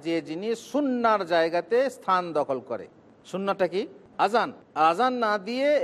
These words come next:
এরা নতুন জিনিস আবিষ্কার করে। সুতরাং এটা কি সুন্নার জায়গায় বিদাতকে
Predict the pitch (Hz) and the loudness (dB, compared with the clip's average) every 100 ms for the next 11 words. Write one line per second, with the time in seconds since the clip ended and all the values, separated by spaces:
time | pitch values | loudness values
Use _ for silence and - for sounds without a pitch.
0 | 214 233 269 311 - _ _ 151 180 - | 4 4 4 2 -8 _ _ -6 -4 -2
1 | 269 247 220 214 214 190 190 - 202 180 | -2 -2 -4 -4 0 0 0 -4 0 0
2 | 160 160 139 104 - - - _ - 131 | 2 0 0 -2 -10 -20 -20 _ -10 -2
3 | 156 175 170 160 165 160 170 170 - 175 | 2 2 0 -2 -2 -4 -6 -6 -8 -10
4 | 190 226 208 180 175 214 170 165 226 226 | -2 -2 0 0 0 -2 -2 0 0 0